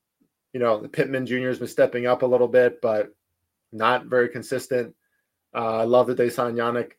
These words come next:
Ngakoue. That's a really good signing for them on defense. I mean, their defense, again, is, is, is loaded, right? So their, their defense can keep them in games for sure. We'll see about Matt Ryan. I don't think he's much of an upgrade from Carson Wentz. You know, he's, he's, uh,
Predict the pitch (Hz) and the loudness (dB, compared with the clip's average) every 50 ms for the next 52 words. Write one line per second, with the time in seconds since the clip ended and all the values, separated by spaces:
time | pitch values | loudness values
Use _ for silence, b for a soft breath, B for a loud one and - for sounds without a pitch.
0 | _ 117 110 101 113 135 165 165 135 127 135 143 131 117 - 127 117 120 117 117 | _ -12 -6 -2 0 0 0 2 2 2 2 2 2 -2 -2 -2 0 0 0 0
1 | 120 117 117 - 123 120 120 120 117 - 123 120 117 113 110 104 104 123 127 127 | -2 -4 -4 -2 -2 -2 -2 -4 -6 -6 -8 -8 -6 -6 -8 -6 -6 -6 -6 -4
2 | 123 113 110 107 - 110 113 110 120 120 - 143 160 160 165 156 151 147 147 127 | -4 -4 -4 -6 -8 -8 -6 -6 -6 -4 -2 -4 -2 0 0 0 0 0 -2 -2
3 | 123 139 147 131 110 107 104 120 123 120 110 - 110 - 131 123 - 131 139 151 | -2 -2 -2 -2 -4 -6 -6 -6 -6 -6 -6 -8 -10 -10 -10 -8 0 4 6 6
4 | 143 - - - - _ _ _ _ 113 113 120 139 135 - 127 120 110 123 135 | 6 4 0 -6 -12 _ _ _ _ -2 0 0 -2 -2 -2 -2 0 2 2 2
5 | 127 113 107 110 107 - 131 143 139 151 196 - - 196 185 170 - 147 123 - | 2 0 -2 -8 -8 -4 -2 -2 0 0 0 0 2 0 0 0 -4 -8 -8 -6
6 | - 151 156 - 147 139 135 131 120 123 127 117 104 101 98 90 - - 92 - | -8 -8 -4 -2 -2 -2 -2 -2 0 0 0 0 -2 -4 -8 -12 -14 -18 -18 -6
7 | - 123 139 175 202 202 - _ _ _ _ _ _ _ _ _ _ _ _ _ | 0 2 2 2 2 0 -6 _ _ _ _ _ _ _ _ _ _ _ _ _
8 | _ - 117 139 156 156 - - 156 156 147 143 135 131 127 131 131 123 113 110 | _ 0 2 4 4 4 2 2 4 4 6 6 6 4 4 2 0 0 0 0
9 | 113 117 120 123 123 123 120 123 - _ _ _ _ _ _ - 123 127 139 139 | 0 0 -2 -2 -2 -2 -4 -6 -10 _ _ _ _ _ _ -4 0 0 2 0
10 | 123 - 139 131 - 135 123 107 123 123 120 - 107 117 113 113 113 113 - - | 0 -2 -4 -4 -4 -8 -8 -2 -2 -2 -2 -2 -6 -6 -2 -2 -2 -2 -2 -2
11 | 117 113 110 - 107 - 110 110 101 92 - 98 92 95 92 90 87 - - - | -2 -2 -2 -4 -10 -6 -4 -4 -4 -6 -10 -14 -14 -14 -14 -16 -16 -20 -20 -20
12 | - _ _ _ _ _ _ _ _ _ _ _ _ _ _ 107 104 104 104 98 | -20 _ _ _ _ _ _ _ _ _ _ _ _ _ _ -12 -8 -8 -4 -4
13 | 101 101 110 110 107 101 98 - - _ - 110 110 110 101 92 98 107 101 98 | -4 -4 -4 -6 -8 -8 -10 -14 -20 _ -14 -12 -10 -10 -10 -6 -4 -4 -4 -4
14 | 98 95 92 92 | -6 -8 -10 -12